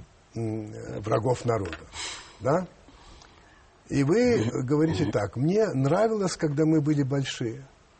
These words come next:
Очень. Мы все». И, конечно, да, есть ностальгия по этой невероятной доброжелательности и взаимоприятию людей, родной язык которых был разный. Вот была империя, вы же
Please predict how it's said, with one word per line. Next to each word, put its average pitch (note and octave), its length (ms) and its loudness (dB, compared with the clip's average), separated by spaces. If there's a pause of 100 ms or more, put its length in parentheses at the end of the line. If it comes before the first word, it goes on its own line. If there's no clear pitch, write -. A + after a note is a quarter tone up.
(840)
Очень. A#2+ 440 -2 (520)
Мы C3 300 2
все». - 380 -2 (920)
И, B2+ 80 -10
конечно, F#3 460 0
да, C3+ 260 2
есть D3+ 260 2
ностальгия D3 800 0 (440)
по C#3+ 60 2
этой C#3+ 280 2
невероятной C#3+ 640 2
доброжелательности B2+ 960 0
и B2 60 0
взаимоприятию C3 840 0
людей, D#3+ 420 0 (380)
родной B2 360 2
язык A#2+ 260 0
которых D#3+ 460 0 (340)
был B2+ 300 2
разный. A2+ 540 0 (1080)
Вот B3+ 120 0
была A#3 220 4
империя, F#3 500 0 (180)
вы F#2+ 120 -14
же - 220 -10